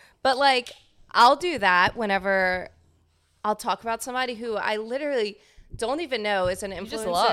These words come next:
Speaker 2: love.
Speaker 1: with, like, two hundred K followers. And I'm like, "I saw my friend post."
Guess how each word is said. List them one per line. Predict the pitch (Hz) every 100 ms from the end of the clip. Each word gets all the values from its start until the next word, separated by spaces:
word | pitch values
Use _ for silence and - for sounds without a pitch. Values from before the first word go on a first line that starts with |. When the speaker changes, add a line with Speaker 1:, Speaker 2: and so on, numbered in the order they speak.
| 233
Speaker 2:
love. |
Speaker 1:
with, | 214 214
like, | 214 190
two | - 262
hundred | 294 254 226
K | 247 214
followers. | 202 202 190 202
And |
I'm | 208
like, | 202 190 -
"I | 220
saw | 220 277
my | 285
friend | 233 196 180 226
post." | 254 240 262 -